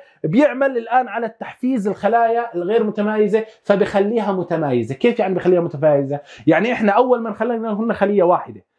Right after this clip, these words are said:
فسبحان الله بفعل الانقسام المتنصف داخل ال-، اللي هي، آه، البويضة المخصبة،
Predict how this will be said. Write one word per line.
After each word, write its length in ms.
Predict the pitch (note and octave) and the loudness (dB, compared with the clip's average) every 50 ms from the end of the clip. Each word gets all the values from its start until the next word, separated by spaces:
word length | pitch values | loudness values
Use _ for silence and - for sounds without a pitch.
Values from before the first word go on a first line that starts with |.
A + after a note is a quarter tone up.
| _ _ _ _ _ - | _ _ _ _ _ -4
فسبحان 480 | E3 E3+ - G#3+ G3 - B3+ C#4+ C4 | -2 0 0 0 2 0 0 0 2
الله 140 | B3+ B3+ A#3+ | 2 2 2
بفعل 360 | G#3 G3+ G3 C4 C#4 C#4 C#4 C4 | 0 0 -2 -2 -2 0 0 -2
الانقسام 500 | A#3+ A#3 A3 A3 G#3+ - B3 B3 A#3 A3+ | -4 -6 -8 -6 -2 -2 0 0 -2 -4
المتنصف 600 | A3 G#3 G#3 A3 B3 A3+ - G#3 F3 - - C#3 | -6 -6 -4 -6 -6 -4 -4 -6 -6 -6 -2 2
داخل 300 | E3 F#3+ G3 G3 - F#3+ | 2 2 2 2 -2 -4
ال-، 380 | F3 E3 D3+ D#3 D#3+ D#3+ D#3 | -4 -4 -4 -4 -6 -4 -4
اللي 320 | D3+ D#3 D#3 E3 F3 F3 F#3+ | -2 -2 0 2 2 4 4
هي، 240 | G#3 G3+ F#3 D#3+ - - _ _ _ _ C#3+ | 4 4 4 2 0 -6 _ _ _ _ 2
آه، 280 | D3 D3+ D#3 D#3 D3+ | 4 4 4 4 2
البويضة 560 | D3 D3 D3 D3 C#3+ D3+ F3+ A3+ B3+ B3+ B3 | 2 0 -2 -2 0 2 2 2 2 2 0
المخصبة، 680 | A#3+ A3+ A3 G3+ - A#3 A3+ - - A3 G3+ A#3 B3 | -2 -2 -4 -4 -4 -4 -4 -2 -2 0 0 2 0